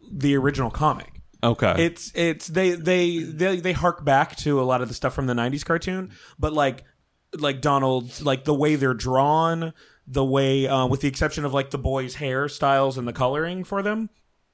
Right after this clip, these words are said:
Speaker 1: their, their, um, Donald looks exactly like he did out of the comic. Scrooge looks like he, like he did it right out of the comic
Speaker 2: Well,
Speaker 1: book.
Speaker 2: especially when they give him the second sailor outfit.
Speaker 1: Oh, yeah. And then,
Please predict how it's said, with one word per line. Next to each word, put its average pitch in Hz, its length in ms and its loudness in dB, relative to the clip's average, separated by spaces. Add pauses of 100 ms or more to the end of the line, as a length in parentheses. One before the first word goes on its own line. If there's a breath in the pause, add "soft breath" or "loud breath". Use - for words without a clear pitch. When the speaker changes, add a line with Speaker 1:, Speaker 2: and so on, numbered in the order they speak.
(380)
Speaker 1:
their, 165 460 0
their, 147 640 0
um, 131 560 2
Donald 151 440 2
looks 151 240 -2
exactly 135 500 -2
like 135 160 0
he 131 60 -8
did 131 120 0
out 127 140 4
of 123 60 -2
the - 40 -14
comic. 127 280 -2 (240 soft breath)
Scrooge 147 360 0
looks 135 220 0
like 127 160 0
he, 135 140 -2
like 131 320 -6
he 131 80 -4
did 127 140 2
it 127 60 0
right 123 180 2
out 123 120 2
of 120 80 0
the 117 80 -4
comic 120 300 -2
Speaker 2:
Well, 120 80 6
Speaker 1:
book. 113 80 4
Speaker 2:
especially 123 320 2
when 117 160 4
they 107 100 4
give 101 140 2
him 101 60 -2
the 95 120 2
second 90 300 -2
sailor 92 320 4
outfit. 113 420 4
Speaker 1:
Oh, 151 80 4
yeah. 127 220 0 (280 loud breath)
And 175 200 4
then, 165 320 0